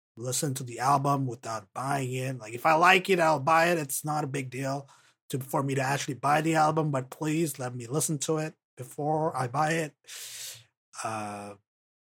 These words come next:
that's, so that's the thing. I mean, it's, it's not gonna be available until next week, I guess, uh, on streaming services. So, so, but our to-, main topic is streaming service exclusives. Uh, Christian, what do you have to say about streaming service exclusives?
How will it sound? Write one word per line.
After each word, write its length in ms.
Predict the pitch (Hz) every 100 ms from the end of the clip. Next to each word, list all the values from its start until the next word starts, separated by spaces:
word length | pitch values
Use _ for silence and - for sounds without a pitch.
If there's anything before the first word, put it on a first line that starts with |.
| _
that's, 320 | 139 135 131
so 380 | - - - 165
that's 240 | 180 208 220
the 80 |
thing. 260 | 214 226 123
I 120 | 147
mean, 160 | 156 156
it's, 160 | 160 202
it's 120 | 160
not 140 | 190
gonna 140 | 185 175
be 80 |
available 400 | 170 190 170 143
until 280 | 139 151 156
next 300 | 151 151 -
week, 240 | 151 220 190
I 80 |
guess, 460 | 160 170 180 - - -
uh, 340 | 143 151 156 165
on 120 | 156
streaming 300 | - 160 151
services. 520 | 165 151 160 175 - _ _ _ _ _ _ _ _
So, 400 | - 120 110 101 _ _ _ _ _ _ _
so, 520 | - - 160 156 143 -
but 300 | 202 208 147 _ -
our 180 | 160 175
to-, 160 | 180 160
main 180 | 233 277
topic 300 | 190 170 156
is 200 | 139 131
streaming 300 | - 165 170
service 320 | - 160 151
exclusives. 720 | 143 - 165 - 110 - - _ - -
Uh, 120 | 107
Christian, 440 | - 143 135 127
what 100 | 139
do 60 | 160
you 80 | 160
have 180 | 156 143
to 80 |
say 520 | 135 - 135 117 104 - -
about 340 | 117 107 101 -
streaming 300 | - 110 104
service 280 | 117 101 -
exclusives? 640 | - - 104 107 98